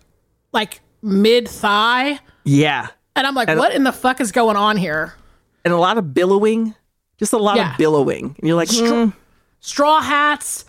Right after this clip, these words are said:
Speaker 1: suspenders, seersucker. I'm like, "What the fuck is going on?"
Speaker 2: The hell is happening here? And let me, let me, let me just get into this family a little bit. So this family to me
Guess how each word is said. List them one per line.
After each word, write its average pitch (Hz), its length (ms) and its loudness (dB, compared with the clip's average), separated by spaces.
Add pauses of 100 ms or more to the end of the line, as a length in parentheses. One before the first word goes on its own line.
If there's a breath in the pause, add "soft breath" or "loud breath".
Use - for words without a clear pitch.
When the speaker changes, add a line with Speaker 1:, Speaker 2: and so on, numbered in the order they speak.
(260 soft breath)
Speaker 1:
suspenders, 302 1120 0
seersucker. 330 840 0
I'm 349 80 0
like, 311 140 0
"What 392 160 -2
the 330 80 0
fuck - 400 -4
is 269 140 -10
going 285 260 2
on?" 208 280 -2 (320 soft breath)
Speaker 2:
The 151 140 0
hell 233 480 0
is 214 140 0
happening 180 400 0
here? 147 180 -2 (300 loud breath)
And 220 160 2
let 349 100 2
me, 466 60 4 (240 soft breath)
let 339 120 0
me, 508 140 4
let 359 100 0
me 466 60 4
just 466 160 0
get 254 140 0
into 220 120 2
this 185 160 -2
family 175 300 0
a 156 80 4
little 160 320 4
bit. 135 260 -4
So 196 120 0
this 233 160 -2
family 381 380 2
to - 120 0
me 196 400 2